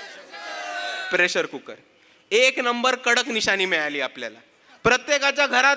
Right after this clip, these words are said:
ही प्रेशर कुकर असतो. अर्ध काम आपलं झालेलं आहे, नुसतं जाऊन सांगायचं, "ह्याच्यावरतीच बटन मारा." आणि बाकीच्यांसारखी फालतू निशाणी नाही आपली. हे भाजपवाले कमळचा फूल दाखवतात निवडणुकीमध्ये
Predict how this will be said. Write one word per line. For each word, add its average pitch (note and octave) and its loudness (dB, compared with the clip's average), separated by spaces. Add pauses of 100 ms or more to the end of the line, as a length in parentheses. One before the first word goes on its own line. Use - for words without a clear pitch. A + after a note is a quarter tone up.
ही E4+ -2
प्रेशर C4 2
कुकर B3 0
असतो. D#3 -6 (440)
अर्ध B3+ 4
काम D4 2
आपलं D4 2
झालेलं C4+ 2
आहे, D#3+ -2 (300)
नुसतं B3+ 0
जाऊन C#4+ 2
सांगायचं, C4+ -2
"ह्याच्यावरतीच A3 0
बटन G#3 2
मारा." E3+ 0 (1500)
आणि B3 2
बाकीच्यांसारखी C#4 0
फालतू C4+ -2
निशाणी C#4 0
नाही C#4 4
आपली. A3 -2 (480)
हे A3+ 4
भाजपवाले A#3 2 (2250)
कमळचा B3+ 4
फूल C4 -6
दाखवतात B3 2 (400)
निवडणुकीमध्ये A#3+ 0